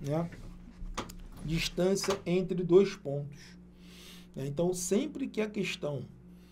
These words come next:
né, trouxer essa ideia de distância entre dois pontos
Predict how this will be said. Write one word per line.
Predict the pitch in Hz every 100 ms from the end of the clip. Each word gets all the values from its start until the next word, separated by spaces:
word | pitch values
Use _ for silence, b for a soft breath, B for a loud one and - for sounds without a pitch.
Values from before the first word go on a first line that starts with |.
| B B -
né, | - 147
trouxer | - 170 147 143
essa | 143 139 123
ideia | 120 151 151
de | 135
distância | 151 160 - - 175 214 233 - 156
entre | 151 156 131
dois | 131 123 -
pontos | - 139 185 175